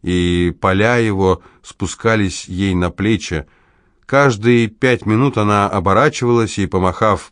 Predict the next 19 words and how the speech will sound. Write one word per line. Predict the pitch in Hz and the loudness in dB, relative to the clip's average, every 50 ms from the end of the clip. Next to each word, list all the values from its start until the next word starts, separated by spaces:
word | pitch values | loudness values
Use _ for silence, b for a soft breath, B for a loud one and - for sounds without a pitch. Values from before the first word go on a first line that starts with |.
| _ - | _ -10
пастуху, | - 87 - - - 87 - - 135 127 | -8 -8 -8 -6 -8 -8 -6 -4 -4 -2
по-прежнему | - 104 87 - 90 95 92 85 78 82 85 82 80 | 0 -2 -2 -2 -2 -2 -2 -2 -2 -2 -4 -2 -4
державшемуся | 73 80 78 73 87 87 82 78 - - 85 82 78 - - 87 | -4 -4 -4 -4 -2 -4 -4 -4 -8 -8 -8 -8 -6 -8 -10 -10
позади, | - - 78 95 92 85 92 107 | -10 -6 -4 -2 -2 -2 -2 -4
кричала: | - - 90 82 - - 87 80 78 78 76 - b b b b b b b b | -4 -4 -8 -6 -6 -4 -2 -2 0 -2 -2 -4 b b b b b b b b
«Мучачо, | 80 92 113 131 127 - 180 190 208 - - - 98 82 76 71 b b b b b b b b | -2 0 0 0 0 0 -2 -2 -2 -2 -4 -2 -2 -2 -2 -4 b b b b b b b b
ты | - 117 | 0 0
у | 131 143 | 2 2
нас | 143 147 143 - - - | 2 2 0 -2 -2 -4
ещё | 160 143 - - 156 | -6 -4 -2 0 2
не | 151 151 | 2 2
потерялся?» | 143 - 135 - 151 139 147 165 196 214 - - - 95 78 71 67 - | 0 0 -2 -2 0 2 2 2 2 0 -2 -4 -4 -4 -4 -6 -8 -8
Примечание. | - 90 90 90 82 - - 95 85 80 78 78 76 73 b b b b b b b b b b | -6 -2 -2 -2 -2 -2 -4 -4 -4 -4 -4 -6 -6 -8 b b b b b b b b b b
Мучачо | - 95 98 85 - 139 143 147 - - 110 | -4 -4 -4 -2 0 0 0 0 0 -2 -6
здесь | 90 80 82 107 113 - - | -4 -4 -2 -4 -4 -4 -2
парнишка, | - 120 110 110 110 104 98 85 - - - 69 69 | -2 -2 0 0 2 0 0 0 -2 -6 -10 -10 -10
испанский, | 69 - - 92 85 76 - - - 78 71 | -10 -8 -6 -4 -4 -4 -6 -10 -12 -12 -12
конец | - - 82 82 80 76 - | -8 -6 -6 -6 -6 -8 -10
примечания. | - 76 78 80 78 - - 78 71 67 69 67 - | -10 -8 -6 -6 -6 -6 -8 -10 -10 -10 -14 -18 -20